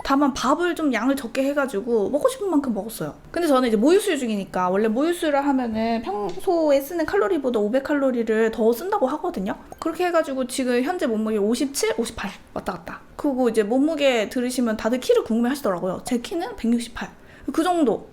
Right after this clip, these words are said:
우와, 거의 십 킬로 가까이 감량하셨네요. 그렇게 되나? 근데 너무 만삭대 몸무게는 저는 제 몸무게라고 생각하지 않아요. <laughs> 그래서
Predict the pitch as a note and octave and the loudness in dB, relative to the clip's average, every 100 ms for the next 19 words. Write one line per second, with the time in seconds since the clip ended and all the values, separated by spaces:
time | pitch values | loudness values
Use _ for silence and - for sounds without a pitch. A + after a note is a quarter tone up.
0 | - A#3+ C4 - A3 A#3 - - A4+ B3 | -8 -2 -2 0 -2 0 -2 0 0 0
1 | - A#3+ G#3+ G3+ G#3+ B3 C4+ F#3 E3+ D4 | -4 -4 -2 -4 -4 -2 -2 -2 2 2
2 | D#4+ B4+ - A3+ - - F#4 G4 F#4+ F#4+ | 4 4 4 2 -2 0 0 4 4 6
3 | B3+ F#3 G3+ - D#4 G#4 A3+ C#4+ G#4 G#4 | 2 -2 -2 0 2 4 2 2 -2 -2
4 | C4+ B3 C#4 D4 B3+ A#3+ A#3+ A#3 C4 A4 | 0 2 2 2 0 -2 -2 2 2 2
5 | B4 G4+ E4+ E4 A4 C5+ B4+ A4 - G3+ | -2 0 0 0 -4 -6 -2 0 0 0
6 | G#3 C#4 F3 E3+ - - - - E3+ - | 0 0 -2 -6 -14 -16 -8 -6 -6 -6
7 | - E4 | -2 2